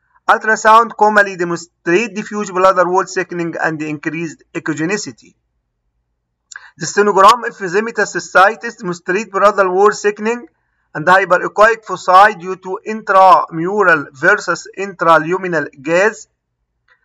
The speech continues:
This is also hyperechoic foci due to gas within adjacent to the second bladder wall.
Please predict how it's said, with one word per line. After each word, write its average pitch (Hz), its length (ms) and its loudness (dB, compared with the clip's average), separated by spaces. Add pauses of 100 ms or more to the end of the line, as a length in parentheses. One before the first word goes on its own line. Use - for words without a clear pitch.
(220)
This 165 160 -6
is 170 180 -6
also 208 420 4
hyperechoic 185 1160 0
foci 190 500 4
due 180 220 -12
to 180 220 -8
gas 190 300 2
within 170 380 -6
adjacent 180 600 -2
to 165 100 -6
the 160 120 -6
second 185 460 -6
bladder 175 360 2
wall. 202 440 0